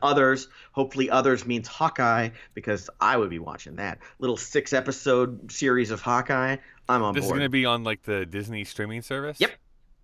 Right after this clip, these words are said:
Speaker 2: Yeah, yeah. I think they got a lock. Like, I mean, again, I, I don't think they've actually come out and said exactly how much it's gonna cost. But if they kept it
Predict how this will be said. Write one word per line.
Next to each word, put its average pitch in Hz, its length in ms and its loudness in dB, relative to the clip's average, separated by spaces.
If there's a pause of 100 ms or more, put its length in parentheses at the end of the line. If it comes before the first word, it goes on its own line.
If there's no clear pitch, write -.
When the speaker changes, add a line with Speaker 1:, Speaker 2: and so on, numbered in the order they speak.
Speaker 2:
Yeah, 87 140 -6
yeah. 73 200 -12 (880)
I 156 80 4
think 196 220 2
they 147 100 0
got 120 200 4
a - 20 2
lock. 92 360 0
Like, 107 140 -2
I 123 80 -4
mean, 127 300 -4 (880)
again, 131 480 0
I, 113 100 -8 (160)
I 117 60 -8
don't 120 220 -2
think 139 120 -4
they've 107 140 0
actually 104 260 2
come 107 160 -10
out 101 140 -4
and 92 100 -10
said 95 240 -4
exactly 95 280 -4
how 101 80 -12
much 90 180 -12
it's - 80 -20
gonna 80 180 -14
cost. - 640 -6 (540)
But 113 220 2 (100)
if 104 120 -8
they 143 140 0
kept 151 300 -2
it 117 140 0